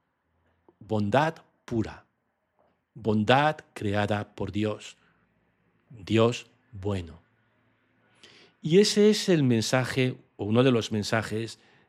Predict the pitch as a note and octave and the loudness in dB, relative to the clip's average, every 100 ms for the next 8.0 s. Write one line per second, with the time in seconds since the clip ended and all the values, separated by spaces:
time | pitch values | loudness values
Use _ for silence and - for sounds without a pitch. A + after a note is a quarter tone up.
0 | - A2+ G#2 - A2+ A2 - G#2 G2+ G#2+ | -20 -10 -10 -2 -2 -2 -6 -8 -4 -4
1 | A2 - G#2 - G#2+ G#2 F#2+ F2 F#2 G2 | -6 -8 -8 -6 -8 -8 -10 -12 -12 -12
2 | - A2 G2 - _ _ _ _ C#3 B2+ | -10 -10 -10 -16 _ _ _ _ 0 2
3 | B2 C#3+ G3 F#3+ F#3 D3+ F#2+ G2+ B2 G#2 | 2 2 4 4 4 2 -2 -2 -2 -2
4 | F2 - _ _ _ _ G2+ G#2+ B2+ _ | -6 -18 _ _ _ _ -20 -20 -20 _
5 | _ _ _ _ _ _ - - _ - | _ _ _ _ _ _ -20 -20 _ -20
6 | - E3 E3+ G3 G#3+ A3 G#3+ F#3 F3 D#3 | -18 -2 4 4 4 2 2 4 0 2
7 | F#3 E3+ C3 A2+ A2+ G#3+ A3 - D#2 - | 4 4 4 2 2 2 0 -6 -14 -18